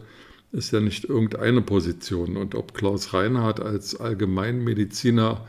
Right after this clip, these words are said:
berufen ist, qualifiziert über die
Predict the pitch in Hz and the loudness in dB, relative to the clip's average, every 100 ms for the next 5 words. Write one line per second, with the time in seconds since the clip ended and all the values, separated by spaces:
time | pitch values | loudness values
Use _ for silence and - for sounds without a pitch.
0 | - - - _ _ - 95 107 127 - | -18 -20 -20 _ _ -4 0 2 0 0
1 | 131 - 120 - - - - - 233 - | -2 0 0 0 -8 -14 -16 -14 -12 -12
2 | - 117 117 113 101 - 113 110 98 104 | -8 -4 -4 -2 -2 0 0 0 -2 -2
3 | 98 98 98 | 0 2 0